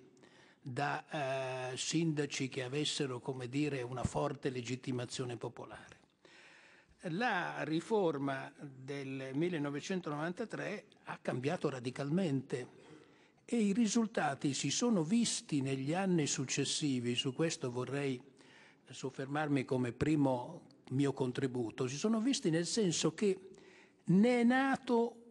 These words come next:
una spinta ed un, ehm, percorso di riforme che è partito innanzitutto dal successo della riforma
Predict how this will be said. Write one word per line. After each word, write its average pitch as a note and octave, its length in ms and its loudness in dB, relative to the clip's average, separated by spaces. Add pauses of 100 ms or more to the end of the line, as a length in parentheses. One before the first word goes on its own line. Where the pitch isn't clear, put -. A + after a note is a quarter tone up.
(120)
una A3 580 6 (160)
spinta C#3 1080 2 (180)
ed D#3+ 280 0
un, A3 240 4
ehm, D#3 1300 0 (120)
percorso A3 840 0
di F#3 120 2
riforme D3 840 2 (540)
che C4+ 140 0
è - 20 -6
partito A#3+ 500 0
innanzitutto G#3 720 0
dal F3+ 220 -2
successo - 840 -4 (760)
della F#3+ 240 -2
riforma F#3+ 580 -2